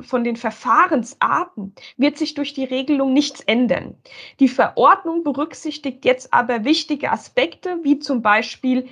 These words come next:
energetische Beschaffenheiten des Gebäudes oder aber auch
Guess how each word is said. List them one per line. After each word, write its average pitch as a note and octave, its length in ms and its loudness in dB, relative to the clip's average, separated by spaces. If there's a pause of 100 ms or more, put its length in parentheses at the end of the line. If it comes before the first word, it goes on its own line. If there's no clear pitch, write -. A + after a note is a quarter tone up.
(140)
energetische B3 720 0
Beschaffenheiten A#3 880 0
des - 180 -10
Gebäudes D4+ 720 -2 (280)
oder C4 340 2
aber A3+ 300 0
auch G#3+ 320 0